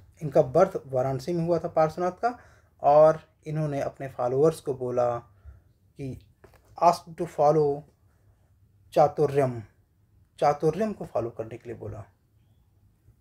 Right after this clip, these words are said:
अब चातुर्यम क्या है, तो ध्यान देना, इसी में पांचवा,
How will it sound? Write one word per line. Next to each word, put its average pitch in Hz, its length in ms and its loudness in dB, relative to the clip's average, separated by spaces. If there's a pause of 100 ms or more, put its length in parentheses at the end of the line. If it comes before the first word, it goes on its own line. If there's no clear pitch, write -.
(1700)
अब 156 280 -6
चातुर्यम 156 460 0
क्या 175 160 -2
है, 254 180 -12 (760)
तो 139 60 -8
ध्यान 175 300 -2
देना, 113 280 -4 (320)
इसी 220 220 -2
में 202 160 2
पांचवा, 160 560 4